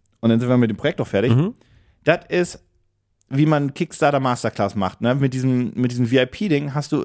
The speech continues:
Speaker 1: das wird höchstwahrscheinlich, das sind, komm, das rechne ich mal kurz durch,
Speaker 2: Mhm.
Speaker 1: weil ich habe da so eine Vision. Das sind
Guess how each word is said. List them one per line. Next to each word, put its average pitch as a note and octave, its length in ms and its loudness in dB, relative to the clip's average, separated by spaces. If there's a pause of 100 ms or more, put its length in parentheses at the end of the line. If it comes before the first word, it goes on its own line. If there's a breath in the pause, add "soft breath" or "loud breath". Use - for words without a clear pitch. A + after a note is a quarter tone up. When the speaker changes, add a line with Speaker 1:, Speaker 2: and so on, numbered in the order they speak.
(140)
Speaker 1:
das - 320 -2
wird F3+ 180 0
höchstwahrscheinlich, F3 520 -2
das - 160 -18
sind, C#3 220 0 (460)
komm, D2 220 -18
das - 180 -20
rechne G2 220 -14
ich D#2+ 60 -18
mal D#2+ 80 -14 (100)
kurz - 200 -20
durch, A2 200 0
Speaker 2:
Mhm. B2 80 0
Speaker 1:
weil F3+ 80 -2
ich - 140 -14 (100)
habe G#2 220 -8
da F2 140 -4
so F2 100 -10
eine F2 160 -4
Vision. G#2 420 -4 (540 soft breath)
Das A2 160 -14
sind A#2+ 260 -6